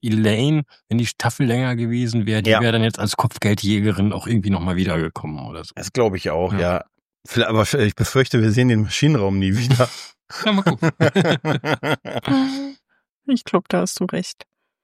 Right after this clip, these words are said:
Speaker 3: Ja, und ich hab auch bei den Meeresfakten mal so ein bisschen <laughs>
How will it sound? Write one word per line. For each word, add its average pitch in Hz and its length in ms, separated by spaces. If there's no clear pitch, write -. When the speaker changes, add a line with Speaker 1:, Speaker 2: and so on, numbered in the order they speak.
Speaker 3:
Ja, 175 220
und 170 160
ich - 120
hab 214 140
auch 214 120
bei 190 140
den 175 160
Meeresfakten 190 840
mal 180 140
so 185 120
ein 180 100
bisschen 190 480
<laughs> - 260